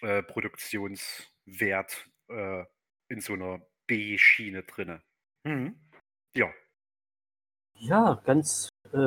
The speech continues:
Speaker 2: wunderbar. Also das ist dann wirklich sowas, ähm, da habe ich noch nie dav-, äh, hatte ich vor-, äh, davor nichts davon gehört.
Speaker 1: Da, sehr
Speaker 2: Ähm,
Speaker 1: schön. <laughs> Ey, ich hab was gefunden, mit dem ich dich noch überraschen konnte. Sehr gut.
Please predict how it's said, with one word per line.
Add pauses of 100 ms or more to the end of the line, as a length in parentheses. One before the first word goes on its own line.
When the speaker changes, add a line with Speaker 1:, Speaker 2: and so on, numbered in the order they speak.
(120)
Speaker 2:
wunderbar.
Also
das
ist
dann
wirklich
sowas,
ähm, (380)
da
habe
ich
noch
nie
dav-,
äh,
hatte
ich
vor-,
äh,
davor
nichts (240)
davon
gehört. (300)
Speaker 1:
Da,
sehr
Speaker 2:
Ähm,
Speaker 1:
schön. (400)
<laughs>
Ey,
ich
hab
was
gefunden,
mit
dem
ich
dich
noch
überraschen
konnte.
Sehr
gut.